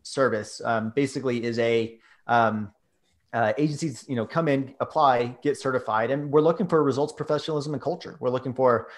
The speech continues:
you know, can they prove that they get good results? Um, you know, are, are, is their work professional, you know, grade? And then also, you know, are they, are they good people to work with, right? And we can look at their website and that kind of thing and kind of get a feel,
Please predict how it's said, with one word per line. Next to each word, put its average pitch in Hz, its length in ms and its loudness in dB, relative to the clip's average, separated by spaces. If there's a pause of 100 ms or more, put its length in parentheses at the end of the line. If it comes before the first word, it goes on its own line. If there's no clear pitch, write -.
(120)
you 123 80 -6
know, 110 160 0 (220)
can 139 120 2
they 139 100 2
prove 143 180 0
that 147 80 -4
they 143 80 2
get 135 240 -4
good 147 160 0
results? 127 480 0 (280)
Um, 113 460 4
you 135 80 -2
know, 110 240 0
are, 117 300 2
are, 123 280 2
is 120 260 -6
their 123 200 2
work 131 320 2
professional, 131 720 0
you 139 140 -2
know, 120 100 0
grade? 117 540 2 (280)
And 127 100 -2
then 131 80 2
also, 123 480 0
you 135 100 -2
know, 113 360 0
are 120 100 0
they, 131 240 -2
are 117 100 -2
they 131 120 0
good 131 180 -2
people 139 220 -6
to 135 40 -2
work 160 260 -2
with, 113 140 -12
right? 110 180 0
And 131 80 -6
we 120 80 -2
can 117 180 -4
look 120 120 2
at 113 80 -6
their 117 80 -2
website 117 380 -4
and 117 100 -6
that 117 180 -2
kind 113 140 -6
of 107 100 -10
thing 113 140 -8
and 110 80 -6
kind 110 160 -6
of 107 60 -8
get 110 100 -2
a 110 60 -4
feel, 107 420 -2